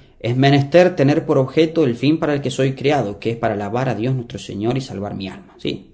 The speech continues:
De vuelta, insistir y poner el ojo de la intención que no se desvíe por las aflicciones que atacan y atan el corazón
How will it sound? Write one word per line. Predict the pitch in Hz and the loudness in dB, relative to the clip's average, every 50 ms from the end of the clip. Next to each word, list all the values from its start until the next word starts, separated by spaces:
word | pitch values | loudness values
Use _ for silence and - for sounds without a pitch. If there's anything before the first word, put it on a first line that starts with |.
| _ _ | _ _
De | - 101 104 | -12 -10 -6
vuelta, | 101 117 135 127 107 - - - - - _ _ - | 2 4 4 4 4 2 -4 -12 -18 -20 _ _ -10
insistir | 120 104 - - 104 - - - 143 143 139 117 107 | -8 -8 -8 -10 -14 -12 -4 0 2 2 2 0 -2
y | - 107 | -6 -10
poner | - - 104 113 127 131 127 | -12 -10 -6 -4 -2 -2 2
el | 123 131 | 2 2
ojo | 135 135 - 127 | 2 2 0 0
de | 120 117 | 0 0
la | 117 | 0
intención | 117 113 - - 110 113 - 143 147 151 135 | 0 -2 -2 -4 -6 -4 -4 -4 -4 -4 -4
que | - - | -4 -4
no | 120 131 | -4 -4
se | 139 - 139 | -2 -2 -2
desvíe | 139 135 131 135 139 147 147 | -2 -2 -2 0 -2 -2 -2
por | 143 143 135 117 | 0 0 -2 -2
las | 127 127 | -2 -4
aflicciones | 123 113 - 120 104 - - - 110 - - - - - - - - - - - _ | -6 -8 -6 -8 -8 -6 -6 -4 -2 -2 -4 -6 -10 -18 -20 -20 -20 -20 -20 -20 _
que | - 110 | -4 -4
atacan | 107 - - 156 156 151 - 113 104 | -2 0 2 0 0 0 0 -2 0
y | 107 117 | 2 0
atan | 131 131 - 139 135 | 0 0 0 0 0
el | 131 120 117 | 0 0 -2
corazón | 120 - 110 113 - - - 143 143 135 135 | -2 -2 -4 -4 -2 -2 0 0 2 2 0